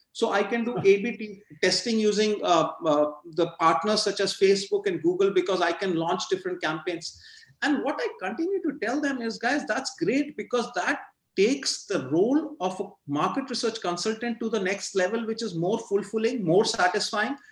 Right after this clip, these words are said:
Speaker 1: and honestly, something that you can charge for much more." So creating a pattern and understanding the story behind all of these things, right? So at one side, you have big data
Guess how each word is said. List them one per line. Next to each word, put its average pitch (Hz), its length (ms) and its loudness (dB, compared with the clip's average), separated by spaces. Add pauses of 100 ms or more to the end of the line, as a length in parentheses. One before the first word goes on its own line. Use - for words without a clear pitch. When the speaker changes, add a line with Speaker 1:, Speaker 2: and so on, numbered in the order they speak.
(140)
Speaker 1:
and 196 160 2
honestly, 226 480 2
something 202 380 -2
that 214 140 4
you - 80 -4
can 220 200 -2
charge 196 400 0
for 214 180 2
much 185 240 -4
more." 220 260 -6 (520)
So 262 420 0 (220)
creating 254 720 0 (160)
a 196 200 0 (120)
pattern 190 540 2
and 254 100 -4
understanding 254 880 0
the 277 80 -2
story - 540 4
behind 202 400 0
all 185 180 6
of 180 140 2
these 175 280 -4
things, 135 320 -4
right? 196 220 -6
So 220 100 -2
at 208 160 2
one 202 200 4
side, 247 280 4
you 247 120 0
have 208 240 4
big 160 160 2
data 156 320 2